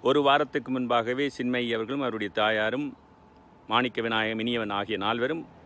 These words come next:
வந்து என்னுடைய வீட்டிலே தான், இல்லத்திலே தான் தங்கியிருந்தார். உன்னிமேனன் அவர்கள் பேர்ன் மாநிலத்திலே உள்ள ஒரு விடுதியிலும், கவிப்பேரரசு பத்மஸ்ரீ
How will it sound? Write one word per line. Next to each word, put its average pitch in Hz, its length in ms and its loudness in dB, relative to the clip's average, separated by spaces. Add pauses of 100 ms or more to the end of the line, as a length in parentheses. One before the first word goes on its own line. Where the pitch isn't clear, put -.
(240)
வந்து 131 260 0
என்னுடைய 123 340 0
வீட்டிலே 120 400 0
தான், 117 160 0 (140)
இல்லத்திலே 113 420 0
தான் 120 220 -2
தங்கியிருந்தார். 120 540 -2 (1080)
உன்னிமேனன் 135 460 4
அவர்கள் 131 280 0
பேர்ன் 131 240 2
மாநிலத்திலே 120 580 0
உள்ள 110 220 0
ஒரு 104 140 0
விடுதியிலும், 127 440 2 (200)
கவிப்பேரரசு 131 580 2
பத்மஸ்ரீ 135 420 0